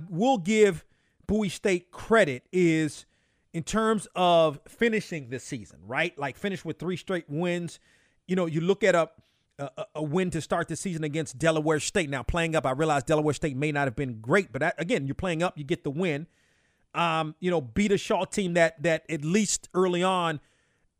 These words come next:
could have been one of those teams that could have competed in the C I double A. So when you look at Bowie State, it's a team that started the season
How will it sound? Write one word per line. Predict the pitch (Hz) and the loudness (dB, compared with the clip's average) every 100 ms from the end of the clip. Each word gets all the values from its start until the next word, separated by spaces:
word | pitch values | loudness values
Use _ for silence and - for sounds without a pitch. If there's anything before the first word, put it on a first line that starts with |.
| _ - | _ 0
could | 226 | 4
have | 190 135 135 | 4 2 2
been | 185 175 165 - _ _ _ _ _ _ - | 2 2 -4 -8 _ _ _ _ _ _ -12
one | 139 196 | -2 0
of | 185 | 2
those | 175 - | 0 -2
teams | - 240 208 165 156 - _ _ _ _ | -4 0 0 0 -4 -8 _ _ _ _
that | 156 - | -4 2
could | |
have | 190 - | 2 2
competed | 180 - - 247 175 151 _ _ _ _ | -4 -2 0 2 2 0 _ _ _ _
in | 196 | -2
the | 190 | -2
C | - 202 | 0 0
I | 170 | 2
double | 156 170 202 | 2 2 4
A. | 190 | 4
So | - | 2
when | 175 175 | -2 0
you | 180 | 4
look | 190 294 - | 4 4 2
at | 190 | 2
Bowie | 170 170 | 0 0
State, | - - 160 | -2 -2 -2
it's | 151 | -4
a | 135 | -6
team | - 214 | -4 -2
that | 175 143 | -2 -2
started | 190 190 147 | 0 0 0
the | 151 | -4
season | - 208 139 151 | -4 -2 -2 -2